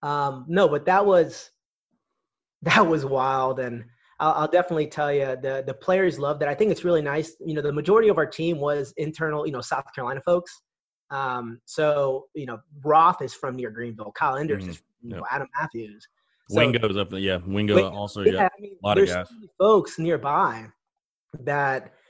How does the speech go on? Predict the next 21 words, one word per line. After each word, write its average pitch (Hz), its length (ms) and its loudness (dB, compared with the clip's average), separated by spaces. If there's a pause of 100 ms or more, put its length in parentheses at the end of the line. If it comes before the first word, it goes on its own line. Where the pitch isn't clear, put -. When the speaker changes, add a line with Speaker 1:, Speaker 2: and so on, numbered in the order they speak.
(460)
Speaker 1:
if 165 140 0
I 220 120 6
didn't 208 180 4
know 202 160 6
it 196 100 2
coming 190 320 0
in, 170 200 0
trust 170 280 -2
me, 139 120 -6
I, 151 340 -4
I 156 60 -4
quickly 175 360 0
picked 165 260 -2
up 160 160 2
on 131 160 -4
it 113 160 -10
just - 180 -8
<laughs> - 20 -4
based - 240 0
on - 80 -6
how 139 180 2